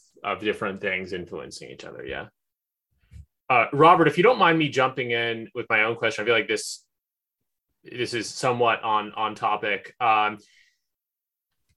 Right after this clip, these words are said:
Catherine, you tweeted something that you, you watched Euphoria recently and,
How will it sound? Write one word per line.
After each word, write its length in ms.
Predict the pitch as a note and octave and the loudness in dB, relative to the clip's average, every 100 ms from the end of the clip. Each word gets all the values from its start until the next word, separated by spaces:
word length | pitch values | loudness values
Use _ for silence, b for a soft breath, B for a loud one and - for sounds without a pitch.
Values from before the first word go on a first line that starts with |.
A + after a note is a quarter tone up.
| _ - | _ 0
Catherine, 340 | D#3+ D#3 C#3+ | 2 4 0
you 140 | D3 B2+ | -4 -8
tweeted 720 | - F#3+ F3+ F3+ E3 D3+ C#3 | -6 -2 4 6 6 4 2
something 300 | D#3+ C#3+ C#3 | 0 0 0
that 240 | B2 C3 | -4 -6
you, 480 | B2+ D3+ D#3 D3+ - | -4 2 4 2 -2
you 180 | D3 D3 | -6 -4
watched 400 | C3+ C#3 E3 - | 4 6 4 2
Euphoria 600 | D3+ B2+ - B2+ D3+ F3 | -8 -6 -2 0 2 0
recently 540 | E3+ F3 F#3+ E3 E3+ D3 | -2 -4 -4 -4 -4 -4
and, 220 | B2 | -4